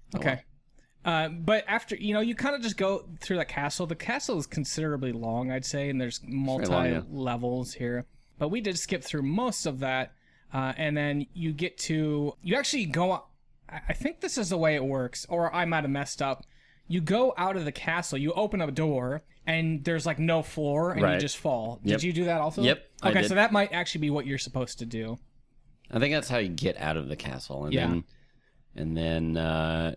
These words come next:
Speaker 1: you approach as, yeah, Valentina is, like, kinda outside, and you kinda reveal the fact that she's not who, who she says she is, and neither is the prince,
Speaker 2: Mm-hmm.
Speaker 1: well, the quote-unquote prince.
Speaker 2: Yeah.
Speaker 1: Then you have to fight her.
Speaker 2: And this is a fight that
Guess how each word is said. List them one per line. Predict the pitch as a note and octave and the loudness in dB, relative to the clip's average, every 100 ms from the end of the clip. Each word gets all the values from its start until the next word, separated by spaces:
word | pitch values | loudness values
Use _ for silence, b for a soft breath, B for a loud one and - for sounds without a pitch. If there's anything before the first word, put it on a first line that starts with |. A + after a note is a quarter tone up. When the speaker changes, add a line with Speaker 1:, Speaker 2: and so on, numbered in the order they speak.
| - | -4
Speaker 1:
you | A2+ B2+ C3+ | 2 4 4
approach | - - A#2+ A#2 - - | 2 2 2 2 -4 -2
as, | G#2+ G2+ G2 G2 D2+ | 2 4 2 2 2
yeah, | G#2+ F2 | 2 2
Valentina | E2+ G2+ G2+ F#2+ - G2+ F#2+ F#2 | 2 2 2 0 2 2 4 2
is, | F2 E2+ D#2+ | 2 0 0
like, | E2 D#2 | -2 -2
kinda | F2+ F2 D#2 - | -2 -2 -4 -2
outside, | G2 F#2+ - - B2+ A#2+ A#2+ A#2 | 0 0 -2 0 2 4 4 4
and | G#2+ F#2+ F2 b b - | 2 2 0 b b -4
you | G2+ | -4
kinda | G2+ G#2+ F#2+ | 0 0 2
reveal | E2+ F#2 D#2 G2+ G2+ G2 | 0 0 0 2 4 2
the | F2+ | 0
fact | - F2+ F2 - | 0 0 0 -4
that | - | -6
she's | - E2 D#2 | -6 -6 -2
not | E2 - | -2 -2
who, | E2+ D#2 D2 - F2+ | -4 -4 -6 -10 -8
who | D#2 | -6
she | - D#2+ | -6 -6
says | - F2 | -2 -2
she | D#2+ E2 | 0 0
is, | D#2 D#2 | 0 0
and | D2+ C#2+ - - | -2 -4 -6 -6
neither | D#2+ D#2+ | -2 -2
is | D#2 | -4
the | - | -6
prince, | - F2 C#3 | -2 0 0
Speaker 2:
Mm-hmm. | C3+ C3 _ - | -2 -6 _ -8
Speaker 1:
well, | D#2 | -6
the | D2+ | -6
quote-unquote | - - E2 D2 - F2+ | -8 -4 -2 -2 -2 -2
prince. | - F2+ E2 - - - | 0 -2 -2 -6 -14 -6
Speaker 2:
Yeah. | C3+ A#2 A2+ - - | -2 -2 -6 -12 -16
Speaker 1:
Then | - D2 | -8 -6
you | D2+ | -6
have | - | -6
to | |
fight | - D2+ D2+ | -6 -2 -2
her. | D2+ - _ | -2 -6 _
Speaker 2:
And | E3+ F3 E3+ - | -2 -2 -4 -8
this | F3 D#3 G#3 | -6 -2 -2
is | A3+ F3+ | 0 0
a | |
fight | E3 F#3 E3+ D3+ | 0 0 0 0
that | D3+ C#3+ | -2 -2